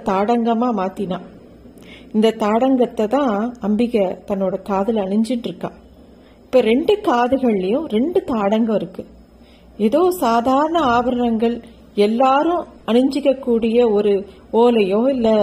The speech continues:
தங்கத்தோடோ அப்படின்னு கேட்டா அது இல்ல அம்பாள் அணிஞ்சிட்டு இருக்கிறது. அம்பாள் வந்து சாதாரணத்தோட அணிஞ்சிட்டு இருப்பா.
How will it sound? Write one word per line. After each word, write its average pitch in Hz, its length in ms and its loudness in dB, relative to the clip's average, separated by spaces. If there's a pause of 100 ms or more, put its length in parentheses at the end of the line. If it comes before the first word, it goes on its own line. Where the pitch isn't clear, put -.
(120)
தங்கத்தோடோ 214 800 0
அப்படின்னு 226 400 -4
கேட்டா 180 400 -2 (400)
அது 196 200 -2
இல்ல 277 200 -2
அம்பாள் 202 400 0
அணிஞ்சிட்டு 214 380 -2
இருக்கிறது. 175 340 -8 (580)
அம்பாள் 220 380 -2
வந்து 220 180 0
சாதாரணத்தோட 226 720 0
அணிஞ்சிட்டு 220 420 0
இருப்பா. 220 240 -2